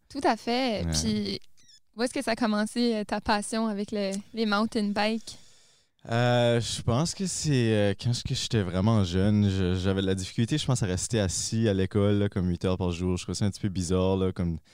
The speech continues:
Speaker 2: d'être dans un environnement où est-ce qu'il fallait qu'on reste assis, on, on écoute, euh, l'enseignante ou peu importe. Puis, euh,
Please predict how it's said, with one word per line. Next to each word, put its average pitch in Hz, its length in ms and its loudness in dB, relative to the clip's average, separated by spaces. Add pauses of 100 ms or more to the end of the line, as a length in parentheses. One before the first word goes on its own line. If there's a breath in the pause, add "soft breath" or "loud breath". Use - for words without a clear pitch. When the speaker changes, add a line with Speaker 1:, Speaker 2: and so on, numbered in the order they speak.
(440 loud breath)
Speaker 2:
d'être 98 160 0
dans 98 220 2
un 92 100 2
environnement 92 640 2
où 92 80 4
est-ce 90 160 -2
qu'il 90 240 -2
fallait 87 200 -2
qu'on 87 120 0
reste 87 200 0
assis, 95 320 -2
on, 85 140 2
on 80 240 0
écoute, 90 340 -4
euh, 82 680 -2 (300)
l'enseignante 90 640 0
ou 82 360 -2
peu 92 120 -2
importe. 85 380 0
Puis, 82 300 -4
euh, - 80 -2